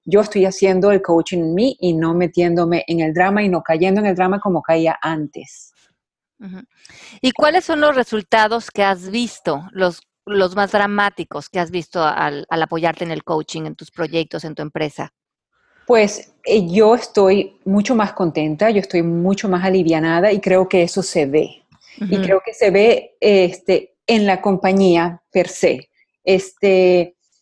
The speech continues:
Speaker 1: todo el mundo me dice, eh, me, hasta me echan broma diciendo, "Ah, ok, de este proyecto perdimos un millón de dólares, todo está bien". No, no, no, yo estoy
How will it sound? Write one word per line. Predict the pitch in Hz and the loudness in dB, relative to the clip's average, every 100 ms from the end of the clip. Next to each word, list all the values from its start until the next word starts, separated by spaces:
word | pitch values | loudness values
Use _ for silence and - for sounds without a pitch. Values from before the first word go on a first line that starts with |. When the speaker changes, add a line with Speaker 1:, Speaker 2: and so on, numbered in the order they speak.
| _ _ _ _ _ _ _ _ _ | _ _ _ _ _ _ _ _ _
Speaker 1:
todo | - 208 | 0 2
el | 208 | 2
mundo | 202 214 | 2 0
me | 214 | 2
dice, | 208 202 220 202 196 - - | 0 2 2 4 4 2 0
eh, | 185 175 156 | 2 2 2
me, | 180 - | 0 0
hasta | 151 170 202 | -2 -2 0
me | 190 | 0
echan | 190 202 | 0 0
broma | 190 190 190 | 0 2 0
diciendo, | 185 202 196 254 | -2 -2 -2 -2
"Ah, | 403 381 359 | -2 0 0
ok, | 359 349 | 0 2
de | 359 370 214 185 185 | 2 4 4 4 4
este | 208 302 | -2 -2
proyecto | 262 247 339 339 - | 0 2 2 2 2
perdimos | 247 285 381 | 2 2 2
un | 370 | 2
millón | 381 381 | 2 2
de | 392 | 2
dólares, | 370 415 302 - | 4 4 2 2
todo | 359 | 0
está | 370 415 | 2 4
bien". | 415 294 - - - | 6 4 0 -10 -2
No, | 359 330 | 0 2
no, | 240 | 2
no, | 208 | 2
yo | 175 | 2
estoy | 196 - 262 269 | 0 2 2 2